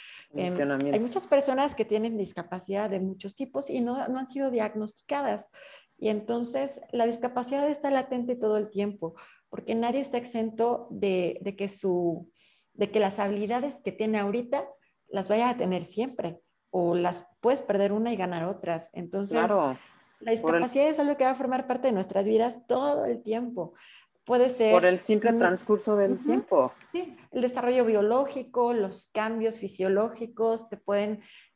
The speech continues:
Speaker 1: em, te pueden dar, abrir la ventana para que tengas algún tipo de discapacidad,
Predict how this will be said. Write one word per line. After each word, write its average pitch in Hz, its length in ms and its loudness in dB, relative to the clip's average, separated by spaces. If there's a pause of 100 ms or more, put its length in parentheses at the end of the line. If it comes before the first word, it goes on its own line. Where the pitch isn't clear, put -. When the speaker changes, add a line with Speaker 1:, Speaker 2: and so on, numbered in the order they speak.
(140)
Speaker 1:
em, 175 640 -2 (640)
te 202 80 -2
pueden 220 440 0
dar, 208 420 -2 (160)
abrir 196 260 -2
la 226 140 4
ventana 196 480 -2
para 170 180 -4
que - 80 -12
tengas 190 320 -6
algún 185 260 -4
tipo 196 220 -6
de 180 80 2
discapacidad, 165 840 -2